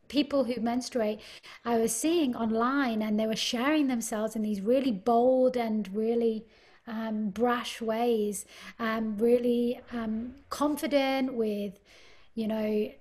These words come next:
sometimes they'd have blood on their face, their own blood on their face, and other times they'd be chanting to their blood. And, and I was like, "What's this all about?" And it sparked a curiosity in me. And so I went into this, um, deep dive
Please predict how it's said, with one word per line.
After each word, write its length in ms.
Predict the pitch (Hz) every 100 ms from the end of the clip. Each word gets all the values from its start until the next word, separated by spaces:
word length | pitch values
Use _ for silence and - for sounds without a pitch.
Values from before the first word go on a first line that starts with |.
| - - -
sometimes 440 | 277 247 247 220
they'd 140 | 220
have 240 | 185 214 -
blood 260 | 311 359
on 140 | 349 320
their 140 | 330
face, 500 | 320 320 302 302 294
their 180 | 247 233
own 240 | 277 311
blood 240 | 277 294 285
on 100 | 262
their 120 | 269
face, 460 | - 269 262 262 254
and 80 | 220
other 180 | 247
times 460 | 269 - 247 247 233
they'd 240 | 247 202
be 240 | 233 214 196 - -
chanting 640 | - 285 285 277 294 269
to 160 | 269 254
their 140 | 254
blood. 480 | 254 262 254 254 254
And, 160 | 240 -
and 160 | 269
I 60 | 277
was 140 | 277
like, 160 | 294 233
"What's 260 | 359 370 -
this 180 | 339
all 200 | 311 269
about?" 400 | 220 285 330 254
And 80 | 214
it 80 | 233
sparked 420 | - 277 262 -
a 60 | 254
curiosity 840 | - 240 226 277 302 311 - 233
in 120 | 202 196
me. 260 | 196 196 - - - -
And 160 | 233 220
so 140 | 262
I 80 | 240
went 260 | 233 269 294
into 300 | 262 240 254
this, 400 | 233 - - 254 262
um, 380 | 226 214 214 190
deep 340 | 294 339 240
dive 500 | 269 220 214 214 208